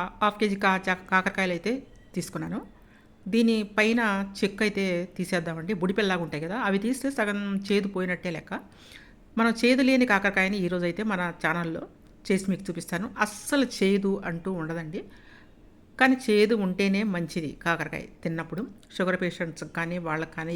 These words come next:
ఎవరికైనా సరే కాకరకాయ అంటే చేదు ఉండాలి, కానీ కొంతమంది చేదు ఉందని తినకుండా ఉంటారు. వాళ్ళ కోసమైతే నేను ఈ విధంగా చేసి చూపిస్తున్నాను. అస్సలు చేదు అయితే ఉండదండి. ఈ విధంగా అయితే మీరు ప్రిపేర్ చేసుకోండి.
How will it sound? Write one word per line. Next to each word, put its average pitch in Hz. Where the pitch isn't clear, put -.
ఎవరికైనా 196
సరే 180
కాకరకాయ 277
అంటే 254
చేదు 196
ఉండాలి, 170
కానీ 277
కొంతమంది 226
చేదు 240
ఉందని 220
తినకుండా 208
ఉంటారు. 156
వాళ్ళ 185
కోసమైతే 196
నేను 196
ఈ -
విధంగా 170
చేసి 160
చూపిస్తున్నాను. 208
అస్సలు 254
చేదు 175
అయితే 156
ఉండదండి. 156
ఈ -
విధంగా 196
అయితే 170
మీరు 175
ప్రిపేర్ 160
చేసుకోండి. 170